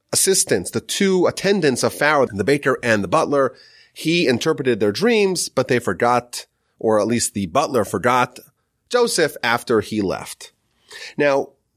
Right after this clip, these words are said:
Joseph is forever lauded and praised for his resistance to sin with the wife of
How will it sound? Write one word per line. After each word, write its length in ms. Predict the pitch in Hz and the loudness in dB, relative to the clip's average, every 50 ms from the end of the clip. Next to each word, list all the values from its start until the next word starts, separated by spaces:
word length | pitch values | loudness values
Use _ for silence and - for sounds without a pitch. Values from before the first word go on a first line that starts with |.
| _ _ _ _ _ - | _ _ _ _ _ -4
Joseph 720 | - 214 226 233 226 - 165 131 127 - - - - _ _ _ _ - | -2 0 0 0 0 0 0 0 0 -2 -6 -12 -16 _ _ _ _ -4
is 220 | 139 135 - - | -2 -2 -2 -4
forever 840 | - - 139 120 120 - - 147 156 185 190 185 208 202 202 202 - - | -2 0 0 0 0 0 -2 -2 -2 -2 0 0 0 0 0 0 -2 -4
lauded 680 | 123 127 123 120 120 123 127 135 143 165 175 196 214 208 | -4 -2 0 2 2 4 4 4 2 2 2 2 2 2
and 200 | 196 202 196 190 | 2 0 0 -2
praised 800 | - - - 226 202 151 127 120 123 131 143 147 - - - - _ _ _ _ _ _ _ _ _ _ | -4 -4 0 2 2 4 4 4 4 4 2 0 -2 -6 -10 -18 _ _ _ _ _ _ _ _ _ _
for 280 | - - - 139 123 117 | -20 -2 0 0 0 2
his 300 | 123 143 139 117 101 101 | 2 0 0 0 0 0
resistance 920 | 117 117 98 90 85 120 151 175 - - - - 170 151 147 151 - - - | 0 0 0 0 0 0 0 0 0 -2 -2 0 0 0 0 -2 -4 -8 -8
to 120 | - 127 | -8 -6
sin 680 | - - - - - 180 151 135 127 123 123 123 123 - _ _ _ _ | -4 -2 0 0 2 2 2 2 2 2 0 -2 -6 -10 _ _ _ _
with 320 | 110 107 127 123 120 - - | -4 -2 0 -2 -2 -4 -10
the 380 | 107 95 90 113 117 113 110 - | -14 -8 -4 -2 -2 -2 -2 -4
wife 420 | 95 92 104 104 101 101 - - - - | -2 0 2 2 2 2 0 -4 -6 -6
of 400 | - 92 92 90 90 90 - | -2 -2 -2 -2 -4 -6 -10